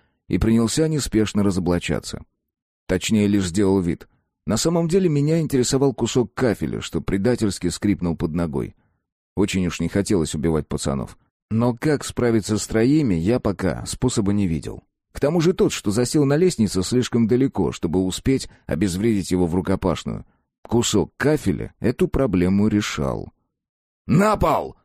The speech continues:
рявкнул я своим и выпал из привычного хода времени. Это удавалось мне проще всего.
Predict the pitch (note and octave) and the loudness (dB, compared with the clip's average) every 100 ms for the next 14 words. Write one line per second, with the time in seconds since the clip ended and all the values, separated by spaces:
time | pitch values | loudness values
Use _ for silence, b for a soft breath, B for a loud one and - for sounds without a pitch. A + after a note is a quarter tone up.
0 | _ G2 D#3 B2+ C#3 B2+ C3 - C3 E3+ | _ 0 2 2 2 4 4 2 2 4
1 | C#3+ A#2 F3+ C3+ B2+ - A#2 D3 - C3 | 4 4 4 4 2 2 2 2 2 2
2 | A#2+ A#2+ B2 A#2 C3+ A#2 D#2 G#1+ - _ | 2 2 2 4 4 2 0 -4 -12 _
3 | _ - E2 G2 G2+ G#2+ G#2+ F2 - D2 | _ -4 0 2 2 4 2 2 -2 -6
4 | - G#2 F#2+ F2+ - F#2 D2+ | -2 -2 0 -4 -2 -2 -2